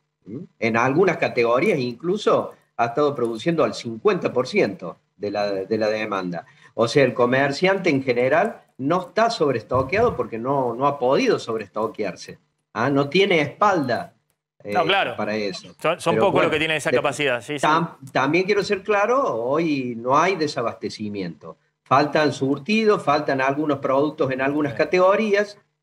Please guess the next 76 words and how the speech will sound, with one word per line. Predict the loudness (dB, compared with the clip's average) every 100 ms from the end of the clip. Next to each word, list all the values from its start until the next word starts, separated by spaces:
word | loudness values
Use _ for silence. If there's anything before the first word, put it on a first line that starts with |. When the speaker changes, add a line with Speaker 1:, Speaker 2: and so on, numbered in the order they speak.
| _ _ _ -8
Speaker 2:
Eh, | -4 -4
tenemos | 0 2 4 2
un | 2 0
problema | 0 2 2 2 0
que | -4 -6
no | -4
es | -2
de | 0
ahora | 2 2 2 0
y | -2
no | -4 -4
ha | -4
sido | -2 2 2 2
producto | 0 2 2 -2 0 0
de |
lo | 0
que | -6
pasó | -6 -6 -4
el | -6
fin | -4 -2
de | 0
Speaker 1:
No, | 2
no, | 2 2
Speaker 2:
semana, | 2
Speaker 1:
no, | 0
que | 0
Speaker 2:
¿no? | 0
Speaker 1:
se |
viene | 0 0
arrastrando | -2 -2 -2 0
Speaker 2:
Con | 2
Speaker 1:
en |
Speaker 2:
el | 2
Speaker 1:
los |
últimos | 0 2
Speaker 2:
aceite, | 0 0
Speaker 1:
meses, | -2
claro. | -2 -2
Speaker 2:
por | -2
ejemplo. | 0 -2 -2 -4
Speaker 1:
Sí, | -4
sí, | -6 -8
sí. |
Speaker 2:
Con | -2
Speaker 1:
A | 0
ver. | 2
Speaker 2:
el | 0
aceite | 0 0 0 0
y |
con | 0 0
los | 2
derivados, | 2 2 2 2 -2
es |
un | -6
problema | -4 0 2 2 0
que |
lo | -2
venimos | 0 0 0 -4
teniendo, | -2 0 0 2 2 0 -10 -20 -4
eh, | 0 2 2 0 0 -2
con, | -4 -4 -4
con | -4 -4
el | -6 -8
nivel | -2 2 4
de | 4
producción | 2 2 0 0 -2 0
que |
tienen | 0 0 0 0
las | -2
aceiteras | -2 0 0 2 2 4
ya | 2
desde | 2 0 0
hace | 0 0 -4 0
varios | 0 0 0
meses, | 0 -2 -8 -12
¿no? | -8 -8